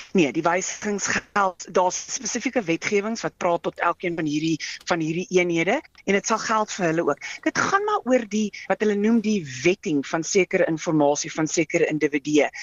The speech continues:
en dat hierdie, ehm, spesifieke wysigingswet is nou so wyd dat ons bang is dit sluit in, ehm, byvoorbeeld, eh, eh, kerke en organisasies soos, soos, soos ons,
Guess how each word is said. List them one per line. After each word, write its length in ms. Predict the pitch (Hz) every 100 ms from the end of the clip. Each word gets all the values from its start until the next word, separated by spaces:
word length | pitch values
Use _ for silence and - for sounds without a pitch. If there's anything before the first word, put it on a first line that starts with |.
| - - -
en 120 | 190
dat 160 | 185 175
hierdie, 600 | 156 190 277 320 311 -
ehm, 240 | 185 170 175
spesifieke 640 | 185 - - 190 - - 254
wysigingswet 800 | 175 160 175 170 160 - - - - - _
is 160 | 208 -
nou 140 | 220
so 340 | - - 311 381 339 147 - 139
wyd 340 | 190 147 - -
dat 160 | 165
ons 200 | 208 196
bang 340 | 143 160 214 254
is 160 | 254 -
dit 200 | 165 -
sluit 380 | - 226 214 -
in, 280 | 226 180 151 - - - - -
ehm, 380 | 175 165 160 160 -
byvoorbeeld, 520 | 165 - 214 151 - - - -
eh, 120 | 175
eh, 340 | 156 - 170 -
kerke 600 | 240 196 175 - 143 -
en 320 | 180 180 180 - _ -
organisasies 600 | 175 - 202 180 170 -
soos, 340 | 185 - - -
soos, 460 | - 185 - -
soos 180 | 214 196
ons, 340 | 233 123 -